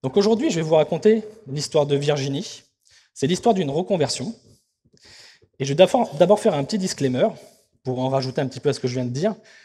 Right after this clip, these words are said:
C'est que tout ce que je vais dire aujourd'hui, encore une fois, ça n'a rien de documenté ou d'officiel. Ce n'est que le fruit de mon expérience personnelle en tant que mentor. Donc voilà. Maintenant, on va parler un petit peu de cette histoire, comment ça va se dérouler. Je vais la diviser en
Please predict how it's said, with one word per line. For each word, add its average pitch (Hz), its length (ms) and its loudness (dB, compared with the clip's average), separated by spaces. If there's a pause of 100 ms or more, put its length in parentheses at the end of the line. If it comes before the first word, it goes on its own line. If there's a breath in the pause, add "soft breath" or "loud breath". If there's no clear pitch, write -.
(100)
C'est - 160 -6
que - 120 -4
tout - 160 -6
ce - 80 -8
que 220 80 0
je 147 100 -2
vais 160 100 0
dire 165 160 -2
aujourd'hui, 139 640 -4 (320)
encore 120 260 -6
une 120 80 -6
fois, 254 220 0
ça 160 120 -2
n'a 139 140 -2
rien 156 240 -4
de 135 100 -4
documenté 151 760 -2 (680)
ou 139 100 -6
d'officiel. 185 600 0
Ce - 200 -6
n'est 139 140 -2
que - 160 -4
le 208 100 2
fruit - 240 -2
de 208 60 0
mon 160 120 -2
expérience 139 460 -6
personnelle 151 600 0 (340)
en 131 100 -6
tant 214 180 2
que - 100 -4
mentor. 151 600 -4 (1600 soft breath)
Donc 202 240 2
voilà. 147 260 -2 (380)
Maintenant, 180 320 2
on 240 60 2
va 151 100 2
parler 185 200 -2
un 165 40 -2
petit - 160 -10
peu 190 120 2
de 190 40 -2
cette - 200 -2
histoire, 214 420 2
comment 175 340 0
ça 180 160 -2
va 135 140 2
se 135 40 -4
dérouler. 143 520 2
Je 147 100 -6
vais 131 60 -4
la 127 100 2
diviser 147 600 -4
en 127 240 -8